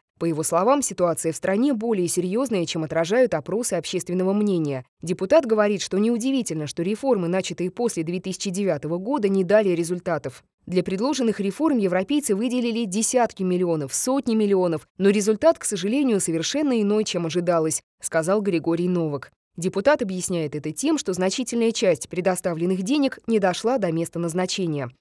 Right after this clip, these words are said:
Тем временем, по данным Министерства здравоохранения, труда и социальной защиты, около восьми тысяч человек нашли работу в первой половине этого года,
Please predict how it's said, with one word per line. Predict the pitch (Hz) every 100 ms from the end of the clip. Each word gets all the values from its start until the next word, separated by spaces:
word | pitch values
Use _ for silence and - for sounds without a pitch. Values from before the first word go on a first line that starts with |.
| -
Тем | 202 190
временем, | 214 302 233 175
по | 185
данным | 190 196 185
Министерства | 185 196 - 185 - 165
здравоохранения, | 160 185 175 208 233 202 160 143
труда | 185 202 202
и | 156
социальной | 160 151 165 170
защиты, | 175 196 - 302 226
около | - 269 247
восьми | 214 208 277 269
тысяч | 262 254 226
человек | 190 185 220 214
нашли | 180 - 190
работу | 180 170 254 208
в | -
первой | 214 254 247
половине | 185 180 190 185 165
этого | 180 190
года, | 202 233 170